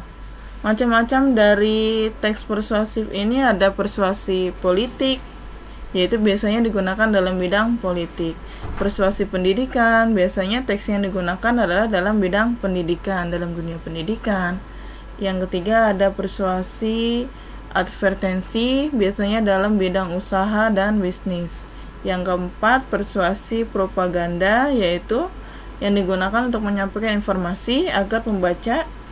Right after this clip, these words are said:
percaya dan melakukan sesuatu yang diharapkan si penulis. Ini beberapa tambahan dalam, mm, macam-macam dari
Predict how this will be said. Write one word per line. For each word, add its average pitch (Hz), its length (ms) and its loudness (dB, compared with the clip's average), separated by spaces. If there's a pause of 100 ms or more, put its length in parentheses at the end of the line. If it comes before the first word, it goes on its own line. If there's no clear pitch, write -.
(280)
percaya 208 640 2
dan 220 240 4
melakukan 208 400 0
sesuatu 208 400 -2
yang 208 160 0
diharapkan 196 480 -2
si 202 160 -10
penulis. 175 640 -6 (480)
Ini 208 280 0
beberapa 190 520 4
tambahan 202 960 0 (280)
dalam, 208 680 0 (680)
mm, 196 280 -2
macam-macam 190 920 -2
dari 202 760 0